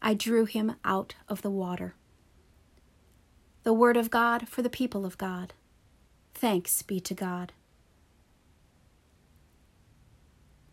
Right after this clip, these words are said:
The message for this morning is entitled, In the Reeds. So,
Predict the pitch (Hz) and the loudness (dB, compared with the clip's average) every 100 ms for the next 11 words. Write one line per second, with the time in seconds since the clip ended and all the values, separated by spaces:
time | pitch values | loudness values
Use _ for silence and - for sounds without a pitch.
0 | - - - - 247 247 254 - 247 233 | -20 -20 -10 0 2 2 0 0 2 4
1 | - 226 220 214 214 208 214 208 - 208 | 4 4 2 2 0 2 2 0 4 4
2 | 202 190 190 - - - 233 226 214 208 | 4 0 -4 -12 -10 2 4 6 4 2
3 | 190 180 180 - - - _ _ _ _ | 0 -2 -4 -4 -6 -12 _ _ _ _
4 | _ _ - - - - - - - _ | _ _ -20 -20 -20 -20 -20 -20 -20 _
5 | - - - - - - - - - - | -20 -20 -20 -20 -20 -20 -20 -20 -20 -20
6 | - _ - - - 269 233 | -20 _ -6 -2 4 8 8